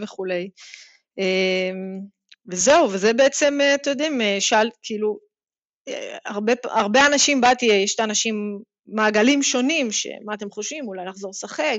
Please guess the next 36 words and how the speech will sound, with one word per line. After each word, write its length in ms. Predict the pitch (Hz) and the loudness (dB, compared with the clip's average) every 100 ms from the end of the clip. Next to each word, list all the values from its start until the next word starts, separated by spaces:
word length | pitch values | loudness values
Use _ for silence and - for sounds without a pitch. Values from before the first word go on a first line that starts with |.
| 196 | -6
בכל 300 | - - 285 | -8 -6 -4
זאת, 200 | 226 - | -4 -6
זה, 100 | 185 | -10
זה, 140 | 175 180 | -8 -10
זה 160 | 180 | -10
פול 280 | 180 262 247 | -10 -8 -8
טיים, 360 | 226 285 269 196 | -4 -2 -2 -4
זה, 220 | 180 180 | -6 -6
זה 100 | 175 | -8
בגיל 200 | 175 196 | -6 -6
עשרים 240 | 202 202 | -6 -8
ותשע, 560 | 190 254 285 277 196 180 | -6 -4 -4 -4 -8 -8
לחזור 400 | 170 185 202 202 | -12 -8 -6 -4
לסבב, 480 | 196 - 285 233 190 | -4 0 0 0 -6
זה, 260 | 175 185 180 190 - - - - _ _ _ | -6 -6 -6 -10 -20 -20 -20 -20 _ _ _
זה 120 | 185 | -2
לא 140 | 214 - | 0 0
פשוט. 520 | 330 - 185 214 - - - - - _ _ _ _ - | 0 0 -2 -4 -10 -18 -20 -20 -20 _ _ _ _ -4
אה, 640 | 185 196 202 202 202 202 202 208 214 208 - - _ _ | 0 2 4 4 4 2 0 -2 -4 -6 -14 -20 _ _
אז 280 | 208 208 208 | -8 -6 -4
היו 240 | - 277 277 | 0 0 0
את 140 | 277 | 2
אלה 160 | 247 247 | 2 2
שאמרו, 500 | 233 208 220 220 220 | 0 0 0 0 0
"מה 140 | 202 | -4
את 100 | 196 | -4
עושה 160 | 190 180 | -6 -6
שטויות, 360 | - 180 180 | -6 -6 -6
בגיל 120 | 175 | -6
עשרים 240 | 180 190 180 | -4 -4 -6
ותשע 240 | 180 180 | -8 -6
לחזור 260 | 175 180 180 | -8 -8 -8
לשחק, 480 | 180 170 - 226 180 | -6 -6 -4 -4 -4
זה, 180 | 170 160 | -8 -14
זה 120 | 165 | -12
בדיחה." 420 | 165 170 - 151 | -14 -10 -10 -8